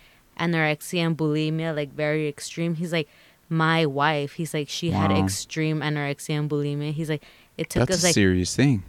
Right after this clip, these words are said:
Speaker 1: Yeah.
Speaker 2: Right.
Speaker 1: And he, like, we understood each other. And he's all like, "So what do you want? Like,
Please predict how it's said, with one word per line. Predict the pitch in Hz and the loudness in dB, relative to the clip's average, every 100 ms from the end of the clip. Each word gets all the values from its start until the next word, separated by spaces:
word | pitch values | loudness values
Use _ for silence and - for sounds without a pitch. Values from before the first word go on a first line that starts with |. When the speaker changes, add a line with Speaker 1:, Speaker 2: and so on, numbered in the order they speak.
| - | 0
Speaker 1:
Yeah. | 170 151 147 - _ - | 2 2 -2 -8 _ -4
Speaker 2:
Right. | 196 | 2
Speaker 1:
And | 202 202 185 180 - - | 4 4 2 0 -6 -14
he, | - 202 202 | -4 0 0
like, | - 185 190 175 | 0 2 2 2
we | 196 | 2
understood | 226 233 - - 196 | 4 2 0 0 0
each | 202 - | 0 -2
other. | 165 156 151 - - _ _ _ - | 0 2 -2 -6 -20 _ _ _ -2
And | 175 175 | 0 2
he's | 190 180 | 2 2
all | 175 | 2
like, | 170 160 | 2 2
"So | 180 | 0
what | 170 170 | 2 4
do | |
you | 185 170 | 2 2
want? | 156 160 139 | 2 2 2
Like, | 160 151 | 0 0